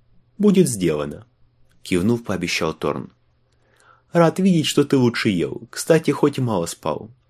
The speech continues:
Хорошо, так держать. Знаешь, мы волнуемся за тебя». Лучше ел, чёрт побери.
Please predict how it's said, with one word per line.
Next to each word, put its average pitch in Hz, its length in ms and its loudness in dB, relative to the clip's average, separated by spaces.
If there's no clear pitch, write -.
Хорошо, 120 480 -2
так 156 240 0
держать. 80 460 -4
Знаешь, 160 600 0
мы 143 160 0
волнуемся 175 580 2
за 120 100 0
тебя». 87 400 -6
Лучше 73 400 -6
ел, 71 300 -6
чёрт - 300 -12
побери. - 520 -10